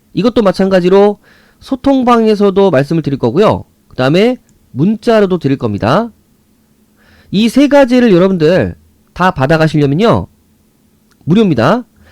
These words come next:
다시 한번 상단의 전화번호로 문자로 일 하나만 딱 보내주세요. 바로 제가 여러분들 말씀드린 부분 무료로 다 진행을 할 거니까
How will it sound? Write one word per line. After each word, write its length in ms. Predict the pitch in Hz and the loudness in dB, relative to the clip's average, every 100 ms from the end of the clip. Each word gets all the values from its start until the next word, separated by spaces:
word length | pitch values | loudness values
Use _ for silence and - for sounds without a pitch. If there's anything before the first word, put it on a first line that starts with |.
| _ _ _ - | _ _ _ -8
다시 200 | 151 196 | -4 -2
한번 220 | 202 196 | 0 0
상단의 540 | - 285 285 269 247 | -2 -4 0 2 0
전화번호로 920 | 220 156 175 160 147 117 101 151 233 _ _ _ _ _ _ _ _ _ _ _ _ | 0 -2 -2 -2 -2 -2 0 0 -2 _ _ _ _ _ _ _ _ _ _ _ _
문자로 600 | 147 185 - 202 190 190 - | -4 -4 0 0 2 -2 -2
일 300 | 254 117 - _ _ - - | -2 -2 -4 _ _ -20 -10
하나만 360 | - 262 247 | -2 2 2
딱 140 | 226 208 | 0 0
보내주세요. 500 | - 131 107 90 101 _ _ _ _ _ _ _ _ - | 2 2 2 -2 -2 _ _ _ _ _ _ _ _ 0
바로 420 | 139 190 107 - - _ | 2 4 2 -2 -14 _
제가 220 | - 147 | -4 0
여러분들 380 | 143 139 113 147 | 0 0 0 0
말씀드린 480 | 120 127 156 143 139 | 0 -2 -2 -2 -2
부분 300 | 120 156 151 | 0 0 0
무료로 480 | 117 160 110 147 220 - - | 2 2 4 2 -2 -8 -8
다 160 | 113 123 | -4 -4
진행을 520 | - 123 143 127 123 | -4 -2 0 0 -2
할 180 | 123 214 | -2 -4
거니까 640 | 202 185 98 - 185 | -2 -2 -2 -2 -2